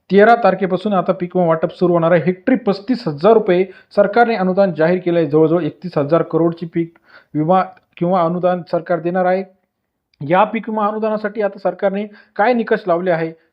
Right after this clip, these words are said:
काय आहे, सविस्तर माहिती चला तर जाणून घेऊया. पीक विमा लेटेस्ट अपडेट, पीक विमा दोन हजार पंचवीस विषयीची सविस्तर माहिती. महाराष्ट्रामध्ये गेल्या काही दिवसापासून आपण बघितलं असेल, मोठ्या प्रमाणात अतिवृष्टी झाली होती.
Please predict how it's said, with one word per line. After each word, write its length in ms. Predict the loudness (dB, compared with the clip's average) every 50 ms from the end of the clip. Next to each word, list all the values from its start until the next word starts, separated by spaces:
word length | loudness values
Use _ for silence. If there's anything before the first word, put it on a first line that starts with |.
| _
काय 180 | -2 0 0 0
आहे, 260 | 0 0 -2 -2 -4
सविस्तर 380 | -4 -6 -6 -6 -6 -8 -8 -6
माहिती 260 | -6 -8 -8 -10 -8
चला 200 | -6 -4 -4 -4
तर 140 | -4 -6 -6
जाणून 260 | -4 -6 -6 -6 -4
घेऊया. 220 | 0 2 2 2 2
पीक 280 | 2 0 -4 -2 0
विमा 120 | 0 0 2
लेटेस्ट 360 | 2 2 0 0 -2 0 2
अपडेट, 340 | 0 2 2 0 -2 -2 -4 -10 -20 _ _
पीक 220 | -4 -4 -4 -2 -2
विमा 120 | -4 -2
दोन 160 | -2 -2 -2
हजार 140 | -2 -2 -4
पंचवीस 420 | -4 -4 -6 -6 -6 -8 -8 -6
विषयीची 300 | -4 -2 -2 -2 -4 -6
सविस्तर 420 | -6 -6 -4 -6 -4 -4 -6 -4 -4
माहिती. 400 | -4 -4 -6 -6 -8 -10 -12 -12 -12 _ _ _ _
महाराष्ट्रामध्ये 520 | -2 0 0 0 -2 -6 -6 -6 -4 -4 -4
गेल्या 220 | -4 -2 -4 -2
काही 120 | -2 -2 -4
दिवसापासून 400 | -2 -2 -4 -6 -6 -6 -10 -8
आपण 240 | -8 -6 -6 -4
बघितलं 320 | -4 -4 -4 -4 -4 -4 -4
असेल, 200 | -4 -6 -8 -8
मोठ्या 260 | -8 -6 -6 -6 -6
प्रमाणात 320 | -6 -8 -8 -8 -8 -8
अतिवृष्टी 420 | -8 -8 -8 -8 -10 -10 _ -4 -2
झाली 200 | 0 0 0 -2
होती. 280 | -4 -4 -6 -12 -16